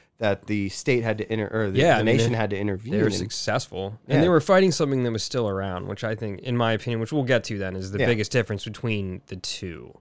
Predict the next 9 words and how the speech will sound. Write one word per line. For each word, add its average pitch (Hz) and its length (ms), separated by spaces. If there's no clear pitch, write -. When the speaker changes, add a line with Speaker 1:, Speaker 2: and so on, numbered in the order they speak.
Speaker 1:
Yeah, 151 140
this 156 220
is, 175 160
like, 127 180
organized 175 560
late 135 200
January, 131 420
early 127 260
February 117 1000